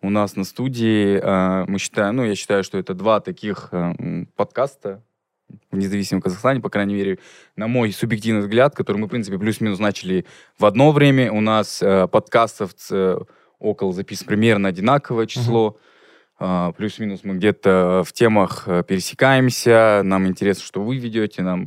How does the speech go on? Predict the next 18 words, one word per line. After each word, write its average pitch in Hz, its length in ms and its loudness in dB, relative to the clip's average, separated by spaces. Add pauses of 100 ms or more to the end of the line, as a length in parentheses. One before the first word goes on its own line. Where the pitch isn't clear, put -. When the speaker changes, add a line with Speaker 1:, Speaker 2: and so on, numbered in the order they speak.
Speaker 1:
и 95 220 -4
я 101 220 0
считаю, 98 260 0
что 101 160 -2
ваш 95 140 0
подкаст, - 440 -2 (640)
а, 80 200 -10
недооценён, 120 720 0 (340)
и 110 160 0
этим 127 280 0
он 110 100 -2
даже 104 180 0
очень 104 220 -6
крут, 151 320 -4 (320)
что, - 240 -4
Speaker 2:
Мгм. 120 60 2
Speaker 1:
знаете, 113 420 -4
что 101 320 -8